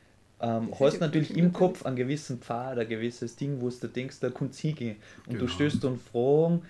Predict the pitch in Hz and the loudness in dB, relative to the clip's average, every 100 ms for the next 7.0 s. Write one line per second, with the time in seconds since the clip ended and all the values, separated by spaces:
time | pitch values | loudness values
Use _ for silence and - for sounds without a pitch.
0 | - - 139 127 120 127 135 143 143 123 | -18 -6 -4 -2 -4 -2 -2 -2 -4 -6
1 | 127 123 - 120 117 87 113 120 123 117 | -6 -6 -8 -8 -8 -8 -4 2 4 2
2 | 135 170 175 - 139 127 120 117 123 143 | 0 -4 -4 -6 -6 -6 -6 -6 -8 -6
3 | 123 123 123 113 110 120 113 120 135 127 | -6 -6 -8 -8 -6 -6 -8 -8 -8 -10
4 | - 143 131 127 123 120 120 - 120 117 | -10 -10 -10 -10 -8 -6 -8 -8 -10 -10
5 | - 110 117 120 117 110 - - 135 135 | -10 -10 -6 -2 -2 -4 -10 -4 -4 -4
6 | - 135 - - 139 - 120 113 113 147 | -8 -8 -8 -8 -8 -8 -10 -8 -8 -10